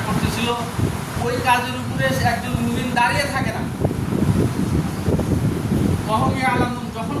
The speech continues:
সে জানতে পারে, যখন তার ইলমের মধ্যে আসে, যখন তার অবগতিতে আসে যে এটা অন্যায়, এটা অশ্লীল কাজ, এটা ফাহেসা কাজ, তখন কী করে না, সে ওইটার উপরে দাঁড়িয়ে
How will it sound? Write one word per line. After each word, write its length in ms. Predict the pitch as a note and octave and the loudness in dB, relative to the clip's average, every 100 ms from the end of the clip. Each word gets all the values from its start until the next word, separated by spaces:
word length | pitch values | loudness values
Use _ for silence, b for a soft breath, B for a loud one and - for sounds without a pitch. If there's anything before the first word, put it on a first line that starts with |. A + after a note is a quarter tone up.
| - | 0
সে 80 | - | 0
জানতে 360 | A#3 A#3 A3+ | 2 2 2
পারে, 200 | G#3+ G3 G3 - - - - | 2 0 -2 -6 -8 -8 -4
যখন 220 | G3+ A#3+ A#3+ | 0 4 4
তার 140 | B3+ A#3+ | 4 2
ইলমের 360 | A#3 A#3+ B3 | 0 0 0
মধ্যে 220 | A#3+ A#3 A#3 | 0 2 2
আসে, 280 | A#3 A3+ G3 - - - - - - - - | 4 2 2 0 -2 -2 -2 0 2 0 2
যখন 260 | - - - | 0 2 2
তার 100 | - | 2
অবগতিতে 680 | A#3+ A#3 B3 A#3+ B3 A#3+ A3+ | 0 0 0 -2 0 2 2
আসে 320 | A3 - A#3+ | 2 0 -2
যে 160 | A3 G#3+ | -4 -4
এটা 180 | G#3+ | -4
অন্যায়, 400 | G#3 G#3 - - - - - - - - - - - - - - | -2 -2 0 0 0 0 0 2 2 4 4 4 2 2 2 4
এটা 360 | - A3+ A#3+ - - - - - - - - - | 4 4 4 2 0 0 2 2 2 0 0 0
অশ্লীল 320 | A3+ - B3+ - | 2 2 2 2
কাজ, 180 | G3+ - - - - | 2 2 -2 -4 -2
এটা 180 | - A3+ | -2 0
ফাহেসা 360 | A3+ A#3+ A#3 B3 | 2 4 4 2
কাজ, 280 | - A#3+ - - - - - - - - - - | 4 4 4 0 -2 0 0 2 2 4 4 2
তখন 280 | D#5 - - - | 0 -2 -2 -2
কী 260 | - - - | -2 -2 -2
করে 140 | A#3+ A#3 | 0 2
না, 180 | A#3 - | 2 2
সে 200 | - - | 0 -2
ওইটার 300 | F#3+ G#3+ G#3 | -2 0 -2
উপরে 220 | - G3 | -2 0
দাঁড়িয়ে 380 | - E4+ A3 A#3+ | 0 0 2 2